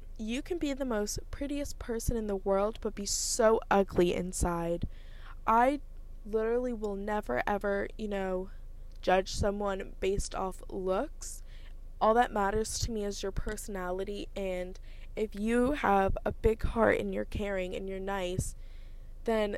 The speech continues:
that's all that really matters. That's really the only thing that matters. Look fades with the times, and it doesn't really matter if you have blonde hair or brown hair, or if you are black or white, or if you have blue eyes, green eyes,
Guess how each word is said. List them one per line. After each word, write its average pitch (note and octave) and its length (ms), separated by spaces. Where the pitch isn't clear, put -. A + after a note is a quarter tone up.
that's A#3+ 320
all A3+ 160
that A#3 160
really G#3+ 300
matters. G3 720
That's - 340
really A3+ 380
the A#3 120
only G#3+ 200
thing G#3 200
that G3+ 180
matters. F#3+ 480
Look A3+ 220
fades A3 460
with A3 120
the - 40
times, G3 600
and G3+ 120
it G3 80
doesn't - 300
really G#3+ 220
matter F#3+ 480
if G#3 240
you G3+ 580
have F#3+ 440
blonde G3 280
hair F#3 260
or F#3+ 100
brown G#3+ 340
hair, F3+ 240
or F#3 220
if F#3 160
you F#3+ 80
are F#3+ 80
black F#3 460
or G#3 120
white, G#3 360
or F#3+ 120
if F#3 160
you G3+ 60
have G3 140
blue B3+ 200
eyes, F#3 240
green C4 240
eyes, F#3 320